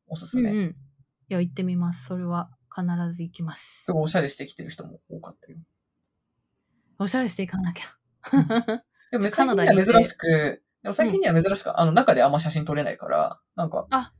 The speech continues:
Speaker 2: そうだ。
Speaker 1: い-、一瞬フォトスポットあるぐらいだった。
Speaker 2: なんか、写真禁止ってみんなインスタに上げてたわ。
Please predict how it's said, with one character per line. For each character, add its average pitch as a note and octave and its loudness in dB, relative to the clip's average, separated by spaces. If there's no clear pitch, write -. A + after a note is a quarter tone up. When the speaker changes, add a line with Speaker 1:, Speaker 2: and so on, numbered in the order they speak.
Speaker 2:
そ D4+ 0
う - 4
だ。 F#3+ 2
Speaker 1:
い-、 - -8
一 F#3+ -2
瞬 A3+ 0
フ G#3+ -4
ォ - -6
ト G#3 -2
ス - -8
ポ G3 -2
ッ - -4
ト C#3 4
あ C3 8
る B2 -2
ぐ C3+ -2
ら - -4
い - -14
だ E3 -10
っ - -18
た。 - -14
Speaker 2:
な A3+ -6
ん G3+ -8
か、 D#3+ -4
写 A3 -6
真 A3+ -6
禁 A3+ -6
止 A3 -10
っ - -20
て F3+ -6
み E3+ -2
ん E3 -8
な E3 -8
イ E3+ -4
ン E3+ -2
ス - -14
タ E3 -10
に D#3+ -10
上 D#3+ -12
げ D#3+ -12
て D#3+ -12
た D3 -16
わ。 D#3+ -20